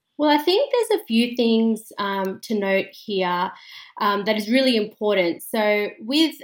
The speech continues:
Aboriginal and Torres Strait Islander communities across the country, I think each, uh, community is facing a different challenge in their own way.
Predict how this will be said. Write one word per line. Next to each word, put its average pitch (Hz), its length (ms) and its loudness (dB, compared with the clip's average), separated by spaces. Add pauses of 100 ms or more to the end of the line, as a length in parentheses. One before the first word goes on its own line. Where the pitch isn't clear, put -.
(120)
Aboriginal 220 440 0
and 196 120 -2
Torres 202 200 -6
Strait 208 100 0
Islander 196 300 -2
communities 196 680 -4
across 277 300 -2
the 254 100 -4
country, 202 720 -4
I 196 60 -4
think 247 260 -6
each, 233 440 -6 (420)
uh, 196 220 2
community 214 500 0
is 202 180 -10
facing 196 420 -4
a 175 60 -6
different 185 360 -8
challenge 190 400 -2
in 190 100 -4
their 185 220 -4
own 185 200 -2
way. 233 380 -2